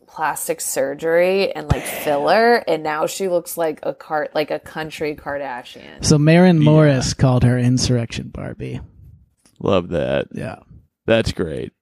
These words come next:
Speaker 3: Insurrection Barbie.
Speaker 2: Yeah, it is a nice diss. <laughs>
Speaker 3: That is really good.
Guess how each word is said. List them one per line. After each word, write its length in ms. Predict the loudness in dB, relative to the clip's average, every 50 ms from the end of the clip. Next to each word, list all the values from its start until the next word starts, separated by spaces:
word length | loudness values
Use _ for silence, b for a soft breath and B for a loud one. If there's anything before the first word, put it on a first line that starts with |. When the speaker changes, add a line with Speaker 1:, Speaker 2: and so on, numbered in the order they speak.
| _ _ _
Speaker 3:
Insurrection 1040 | -2 0 0 0 0 -4 -4 -2 2 4 4 6 4 4 2 0 -2 -2 -2 -2 -4
Barbie. 420 | -4 -4 -4 -2 -4 -4 -2 -2 -2
Speaker 2:
Yeah, 40 | 0 2
it 60 | 4
is 160 | 4 4 4 4
a 80 | 4
nice 240 | 6 4 4 4 2
diss. 580 | 2 2 4 4 4 2 -2 -8 -14 -14 -14 -18
<laughs> 40 | _ _ _ _ _ _ _ _ _ _ _ _ _ -6
Speaker 3:
That 220 | -2 0 2 2
is 240 | 2 2 0 -4 -4
really 380 | -2 0 2 2 2 0 -2
good. 480 | -4 -4 -4 -4 -4 -4 -4 -6 -8